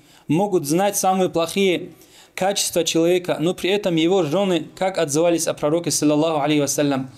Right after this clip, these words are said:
Аиша, радiyallahu анха, говорит про него: «Кана хулукухул Кур'ан». Его нрав был Кур'аном.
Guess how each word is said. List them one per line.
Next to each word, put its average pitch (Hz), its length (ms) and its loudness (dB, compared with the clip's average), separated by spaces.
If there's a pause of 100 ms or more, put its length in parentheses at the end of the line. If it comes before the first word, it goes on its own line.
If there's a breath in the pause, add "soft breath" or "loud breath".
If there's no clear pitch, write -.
(300 loud breath)
Аиша, 196 440 0
радiyallahu 190 600 2
анха, 180 480 2
говорит 180 420 2
про 170 160 -2
него: 208 460 2
«Кана 196 380 0
хулукухул 185 640 2
Кур'ан». 170 640 0 (520 loud breath)
Его 165 340 2
нрав 196 400 0
был 202 180 0
Кур'аном. 180 680 0